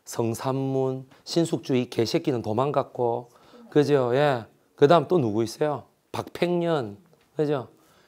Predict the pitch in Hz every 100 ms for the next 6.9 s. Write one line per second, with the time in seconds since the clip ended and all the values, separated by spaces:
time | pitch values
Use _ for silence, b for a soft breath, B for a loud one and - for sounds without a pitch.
0 | - 208 208 208 160 139 131 113 113 135
1 | 127 _ _ - 160 185 135 117 131 135
2 | - _ _ _ _ _ _ _ _ _
3 | _ - 151 165 127 127 95 113 113 -
4 | 143 127 113 139 165 185 175 127 110 107
5 | 98 95 - _ - - 175 180 156 135
6 | 120 104 139 175 135 120 131 98 -